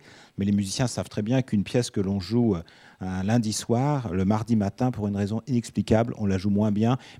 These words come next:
mais le, le contraire est vrai aussi. Et ça, c'est la magie, euh, de l'art que, qu'on a sous les doigts ou dans la voix. Et ça, ça rend, euh,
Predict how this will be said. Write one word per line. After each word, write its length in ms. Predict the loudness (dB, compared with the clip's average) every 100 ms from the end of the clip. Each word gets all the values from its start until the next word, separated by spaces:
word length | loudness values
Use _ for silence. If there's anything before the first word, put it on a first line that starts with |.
| -2
mais 160 | 0
le, 360 | 0 -2 -4 -6 -10 -18 _ _ -6
le 80 |
contraire 400 | -2 -2 0 0
est 80 | 0
vrai 260 | 0 0 0
aussi. 380 | -2 -4 -4 -4
Et 100 | -2
ça, 180 | -4
c'est 140 | -2 -2
la 120 | -2
magie, 500 | -2 -4 -4 -4 -4
euh, 40 | -6 -16 -20 -20 -14
de 140 | -6 0
l'art 360 | 2 0 -2
que, 340 | -6 -6 -6 -8
qu'on 200 | -6 -4
a 80 | -2
sous 180 | -4 -6
les 120 | -4
doigts 340 | -2 -2 -4 -6 _ -20 -20 -20 -12
ou 80 | -6
dans 120 | -4
la 120 | -4 -2
voix. 300 | 0 0 -2 -8 -20 -20 -4
Et 120 | -2
ça, 280 | 4 6 4
ça 240 | 0 4 4
rend, 380 | 4 4 6 4
euh, 280 | 4 2